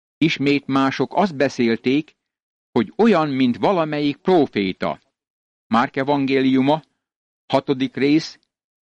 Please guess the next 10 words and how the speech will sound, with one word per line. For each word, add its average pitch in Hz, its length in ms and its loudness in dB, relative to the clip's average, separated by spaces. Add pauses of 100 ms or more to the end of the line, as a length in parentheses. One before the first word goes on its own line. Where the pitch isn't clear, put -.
(280)
tizennegyedik 131 840 0
és 151 260 -4
tizenötödik 110 720 -2
vers. 82 400 -6 (1400)
Láthatjuk, 151 880 -2 (520)
hogy 117 180 -2
Heródes 160 640 0
nagyon 143 540 0
babonás 139 540 -2
beállítottságú. 107 1400 -2